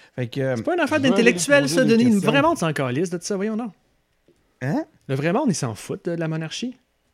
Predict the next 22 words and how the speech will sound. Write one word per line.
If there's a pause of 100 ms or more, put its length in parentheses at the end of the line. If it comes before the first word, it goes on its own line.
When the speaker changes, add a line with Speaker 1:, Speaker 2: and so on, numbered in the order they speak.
(240)
Speaker 1:
Ouais,
ben
ça,
c'est
même
pas
moi.
Puis
on
serait
pas
aux
engagés
assis,
ici,
aux
engagés
publics
à
soir
si,
euh,